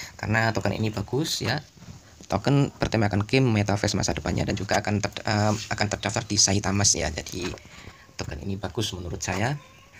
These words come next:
Next. Oke, ini dia untuk token Impact X P. Ketika dia listing di L Bank, dia langsung nge-pump sebesar seratus empat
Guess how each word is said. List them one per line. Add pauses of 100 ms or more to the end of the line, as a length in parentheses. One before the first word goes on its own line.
(140)
Next. (1800)
Oke,
ini
dia (140)
untuk (1200)
token (260)
Impact
X
P. (800)
Ketika
dia
listing
di
L
Bank,
dia
langsung
nge-pump
sebesar
seratus
empat